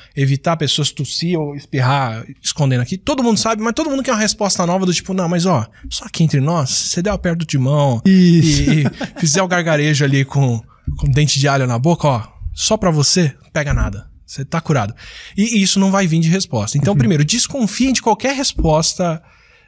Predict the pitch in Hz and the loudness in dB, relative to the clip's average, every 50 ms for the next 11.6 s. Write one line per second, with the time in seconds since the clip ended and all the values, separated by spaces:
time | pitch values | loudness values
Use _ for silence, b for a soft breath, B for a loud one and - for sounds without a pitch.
0 | b - 135 139 151 147 - 143 - - 143 131 131 - - - 143 127 120 123 | b 0 2 2 4 2 2 0 0 0 0 0 -2 -4 -4 -2 0 0 2 2
1 | - - 127 120 - 110 - 104 95 95 95 117 127 139 147 147 147 135 131 123 | 0 0 -2 -2 -4 -6 -4 -4 -2 0 0 2 2 2 2 2 2 0 -2 -2
2 | - - 117 117 110 - 104 - - - 139 151 156 151 139 135 139 135 - 143 | -4 -4 -4 -4 -4 -4 -6 -6 -4 0 2 2 2 2 2 0 0 -2 0 0
3 | 143 156 151 120 101 90 - B B B B B B B B B B B B B | 0 2 0 0 -2 -2 -4 B B B B B B B B B B B B B
4 | B - 135 135 135 - 165 175 202 226 247 247 - - - - 123 110 120 127 | B -2 -2 -2 2 2 4 4 6 4 4 2 0 0 0 -2 -2 0 0 2
5 | 135 131 131 - 147 160 165 160 139 143 135 - 151 - - - 107 101 - - | 2 2 2 2 2 2 2 2 2 0 0 0 0 0 0 -2 -2 -4 -6 -8
6 | - 135 147 196 196 147 143 190 208 208 220 214 208 202 185 - 165 165 170 156 | -4 0 2 2 4 4 2 2 2 2 0 0 -2 -2 -2 -2 -2 -2 -2 -4
7 | 156 151 156 - 147 131 - 156 160 151 143 156 185 196 170 107 104 101 - 92 | -4 -4 -4 -4 -4 -4 -2 -2 -2 0 0 2 2 2 2 0 0 -2 -6 -10
8 | - - _ _ b b b b b b b b b b - 127 120 139 160 175 | -14 -16 _ _ b b b b b b b b b b -4 0 2 2 4 2
9 | - - 180 165 151 139 127 123 120 120 127 143 143 - - 147 147 139 - - | 2 0 0 0 2 2 0 0 0 0 0 0 0 -2 -2 -2 -2 -4 -4 -4
10 | - 147 143 - - 151 143 - 135 131 131 139 135 135 135 - - 143 110 98 | -4 -6 -4 0 0 0 2 2 0 0 0 0 0 0 -2 -2 -2 -2 -4 -4
11 | 101 - - - - 139 135 - 135 120 113 | -6 -10 -8 -6 -4 -4 -2 0 0 0 -2